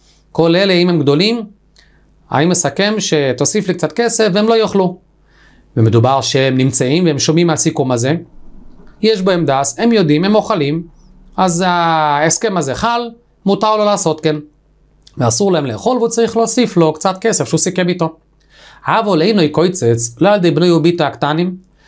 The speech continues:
ולא על ידי עבדי ושפחוסי הקטנים, ולא על ידי בהמתוי, מפני שאין בהם דס." מפני שאין בהם דס לא עולה על המקרה האחרון של על ידי בהמתוי, כמו שרש"י אומר לאלון,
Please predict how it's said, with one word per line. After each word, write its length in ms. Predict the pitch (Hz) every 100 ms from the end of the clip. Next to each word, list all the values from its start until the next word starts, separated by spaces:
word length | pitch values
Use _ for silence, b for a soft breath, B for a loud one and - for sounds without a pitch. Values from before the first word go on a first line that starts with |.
| b -
ולא 280 | 160 156 190
על 100 | 196
ידי 140 | 160
עבדי 320 | 160 202 180 185
ושפחוסי 580 | 160 160 156 180 170 165
הקטנים, 580 | 139 - 139 156 190 185 - _ b b b
ולא 280 | 165 160 160
על 140 | 208 208
ידי 200 | 175 175
בהמתוי, 560 | 151 147 220 220 214
מפני 260 | 202 185 175
שאין 320 | 175 165 208
בהם 180 | 185 180
דס." 520 | 127 117 - - - _ _ _ _ B B
מפני 260 | - 139 143
שאין 220 | 175 214
בהם 160 | 190
דס 360 | 175 190 180 -
לא 140 | 180
עולה 280 | 208 185 175
על 80 | 170
המקרה 340 | 156 147 151
האחרון 380 | 151 - 135 147
של 100 | -
על 60 | 131
ידי 120 | 139
בהמתוי, 440 | 110 110 156 175 170
כמו 140 | 139
שרש"י 380 | 117 131 143 135
אומר 180 | 135 139
לאלון, 480 | 127 113 127 185